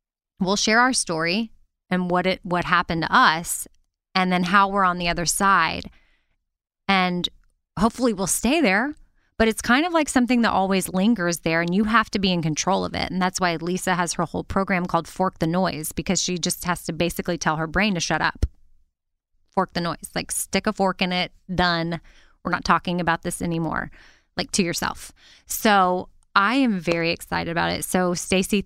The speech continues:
thank you for asking. I feel like others of you are asking, so that, that helps me know that y'all are excited too. Um, but even if there's just one person that listens, and that one person, um, takes a step in the right direction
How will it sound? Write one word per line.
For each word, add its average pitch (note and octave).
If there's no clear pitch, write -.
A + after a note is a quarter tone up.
thank F3
you C4
for -
asking. A3+
I F#3+
feel F#3
like F3
others G3
of G#3
you G#3+
are G#3+
asking, G#3+
so F#3
that, E3
that E3+
helps -
me A3
know G#3
that G3
y'all E3
are F#3
excited G3+
too. A3+
Um, F#3
but A3+
even C#4+
if D4+
there's G3+
just F#3
one F3+
person D#3+
that D#3
listens, D#3+
and F3+
that E3+
one F3+
person, E3
um, F3+
takes -
a E3+
step -
in F3+
the E3+
right E3
direction E3+